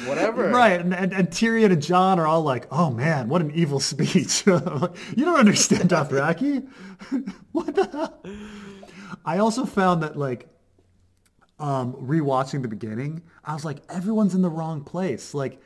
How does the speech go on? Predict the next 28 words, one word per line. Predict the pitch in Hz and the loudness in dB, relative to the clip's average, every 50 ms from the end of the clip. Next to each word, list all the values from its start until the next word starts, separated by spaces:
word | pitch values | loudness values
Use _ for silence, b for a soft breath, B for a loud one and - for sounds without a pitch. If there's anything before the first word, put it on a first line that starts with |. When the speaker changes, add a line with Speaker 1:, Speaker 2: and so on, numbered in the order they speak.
| b b b b b b b b b _ _ - | b b b b b b b b b _ _ -6
Speaker 2:
like, | 151 147 139 143 - - _ _ _ _ | -4 -4 -4 -4 -6 -20 _ _ _ _
they | - 160 156 143 - - - _ _ - 147 | -4 -4 -4 -4 -6 -10 -18 _ _ -8 0
go | 175 180 185 | 0 2 2
inside | - 196 196 190 185 220 208 190 | 4 4 4 4 4 4 0 0
the | 165 156 | 0 -2
walls, | 139 127 123 131 135 143 160 170 165 | -2 -2 -2 -2 -2 -2 -2 -4 -6
and | 175 147 139 | -4 -4 -2
immediately | 135 135 143 151 160 165 160 143 139 135 131 131 127 127 B B B | -2 0 -2 -2 0 -2 -4 -2 -2 -2 -2 -2 -4 -6 B B B
they're | 139 131 | -6 -6
next | 135 135 135 135 - | -4 -4 -6 -8 -6
to, | - 151 | -6 -4
like, | 131 123 120 - | -4 -4 -6 -6
the | 127 113 | -6 -6
mother | 110 117 117 110 127 123 | -6 -4 -4 -4 -4 -4
and | 113 107 | -4 -6
child | - - 110 101 101 107 117 123 120 110 | -8 -10 -14 -12 -10 -10 -8 -10 -10 -10
that | 104 - - - | -12 -14 -12 -14
died | 117 98 95 101 107 120 127 127 120 131 | -12 -10 -8 -8 -6 -4 -6 -6 -4 -6
with | 117 - | -8 -8
the, | - 110 104 98 - | -8 -10 -10 -10 -10
with | 131 123 - | -10 -10 -10
the | 107 | -12
burned | 95 - - 110 113 120 113 107 | -14 -10 -8 -6 -4 -4 -4 -6
ho-, | - - - - - | -8 -14 -18 -18 -14
wooden | 113 104 117 117 107 110 | -10 -8 -6 -6 -6 -8
Speaker 1:
Mm-hmm. | - 151 - | -8 -8 -8
Speaker 2:
horse | 104 117 123 113 - - - | -6 -6 -6 -6 -8 -10 -10
that | 127 - | -10 -12